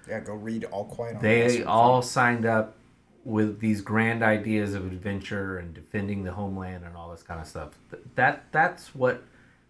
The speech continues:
Speaker 2: sends one out eagerly if one goes eagerly out into war. They fill themselves up with grand ideas and these wonderful motivations, the defending people's freedom and saving them and blah, blah, blah, blah, blah.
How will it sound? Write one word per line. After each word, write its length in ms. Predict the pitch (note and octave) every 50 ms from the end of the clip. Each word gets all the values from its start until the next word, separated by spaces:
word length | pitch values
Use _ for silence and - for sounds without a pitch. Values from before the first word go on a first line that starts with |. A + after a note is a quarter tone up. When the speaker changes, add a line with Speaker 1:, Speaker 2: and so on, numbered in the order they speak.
| _
Speaker 2:
sends 580 | - - - - - D3 C#3+ C#3+ C#3+ C#3+ B2 B2
one 400 | A#2+ A#2+ A#2+ A#2 A2+ A#2 A#2+ -
out 340 | G#2 A2 G#2+ G#2 G#2+ G#2+ - -
eagerly 640 | B2 B2 A#2+ A#2+ A2+ A2 G#2+ G#2 G2 F#2+ F#2 F#2+
if 180 | F2+ F2+ F2+ -
one 240 | A2 G#2 G2+ G2 F#2
goes 400 | F2 G2+ G2 G2 F#2+ F#2+ - - -
eagerly 540 | A2+ G#2+ - - A#2 A2 G#2 G2+ G#2+ G#2
out 240 | G2 F2+ F#2 F2 F2
into 280 | F#2 F2+ F2 E2+ - F#2
war. 400 | E2+ E2 E2 D#2 C#2 C2 - - _ _ _ _ _ _ _ _ _ _ _ -
They 120 | A#2 A2
fill 260 | G#2+ - B2+ B2 B2
themselves 480 | B2 B2 A#2+ A2+ - B2+ A#2 A2+ A2 G#2+
up 200 | A2+ G#2+ - -
with 240 | G#2 F#2+ - - -
grand 360 | - G#2+ G#2+ A2 A#2 A#2+ A#2+
ideas 720 | A#2+ A#2 A2 G#2 A2 G#2+ G#2+ G#2+ G#2+ G#2 G2+ G2+ G2 F#2+
and 260 | G2 F2+ F2+ F2 F2 F2 - _ _ _ _ _ _ _ -
these 200 | A2 G2+ F#2+ G2
wonderful 420 | G2 G#2+ A2+ A2+ A2+ A2 - A2+
motivations, 920 | G#2+ G#2+ G#2+ G#2 G#2 F#2+ G#2 G#2 G2 F#2+ - - G#2 F#2+ F#2+ F#2+ F#2 - -
the 300 | - A2 F#2+ F#2+ F#2 F2+
defending 640 | F2 F#2 - G2+ - - B2 A2+ A2+ A2+ A2 G#2+
people's 340 | - B2 A#2 A#2+ - G#2+ G#2
freedom 480 | - - - A2 G#2+ G#2 G#2 G2+ G2 G2
and 120 | F#2+ F2 E2+
saving 380 | - - G2+ G#2 G#2 G#2+ G#2 G2+
them 160 | G2+ G2 F#2
and 100 | E2+ D#2
blah, 220 | F2 F2+ F2+ F2+
blah, 100 | F2 F2
blah, 200 | E2 E2 D#2 D2+ D2+
blah, 80 | C#2+
blah. 300 | C#2+ D2 C#2+ C#2+ C#2+ -